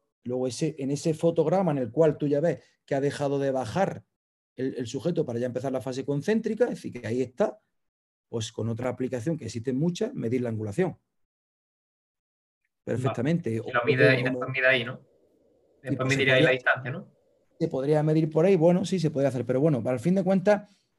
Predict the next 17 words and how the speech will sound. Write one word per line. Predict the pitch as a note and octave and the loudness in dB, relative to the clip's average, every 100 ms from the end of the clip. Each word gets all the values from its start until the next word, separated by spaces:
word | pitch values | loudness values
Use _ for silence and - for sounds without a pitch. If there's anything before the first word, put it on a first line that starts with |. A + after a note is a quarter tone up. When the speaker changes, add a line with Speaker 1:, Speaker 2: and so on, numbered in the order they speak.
| _ - | _ -2
Speaker 1:
eh, | D3 C#3+ C#3 C3+ C3 C3 B2+ - | 2 4 4 2 0 0 -2 -4
al | C#3+ C3+ | -4 -4
final | - C#3+ E3 G#3 - _ - | -4 0 2 2 -4 _ -10
la | C#3 | -8
experiencia | B2 A2+ D3 F3 F3 F#3 F3+ - _ _ _ _ _ _ _ _ | -6 -4 0 0 0 0 0 -4 _ _ _ _ _ _ _ _
te | - D#3+ | 0 2
hace | D#3+ F3+ F3 | 2 -2 -2
que | C#3+ - | -2 -2
si | - C#3+ | -4 -6
tomamos | C3 C3+ D3+ F3+ | -2 0 2 0
como | F3+ F3+ | 2 2
referencia | F3 E3+ E3+ E3 D#3+ C#3 - | 2 2 2 0 0 -2 0
eso, | E3 D#3+ - | -2 -2 -6
es | - C#3+ | -8 -4
decir, | C#3+ A#2+ | -2 0
la, | B2+ B2+ - | -2 -2 -6
la, | - C3 B2+ A#2 - | -8 -4 -2 -4 -8